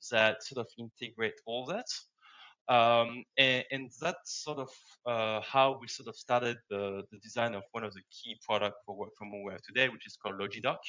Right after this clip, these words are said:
Uh, so Logidock is actually this product, uh, here. Um, so here it's an all-in-one.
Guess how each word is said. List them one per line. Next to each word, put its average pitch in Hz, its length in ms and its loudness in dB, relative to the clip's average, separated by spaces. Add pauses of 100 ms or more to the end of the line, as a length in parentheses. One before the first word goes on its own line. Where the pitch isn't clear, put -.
(680)
Uh, 101 240 6
so 101 640 -6
Logidock 107 300 -2 (100)
is 92 100 -14
actually - 340 -20 (140)
this - 160 -12 (100)
product, 98 280 -8 (200)
uh, 98 360 -10 (140)
here. 147 280 -4 (800)
Um, 104 520 2 (160)
so 110 260 -2 (100)
here 135 380 4
it's 123 240 -4
an 113 100 -8 (140)
all-in-one. 117 1120 0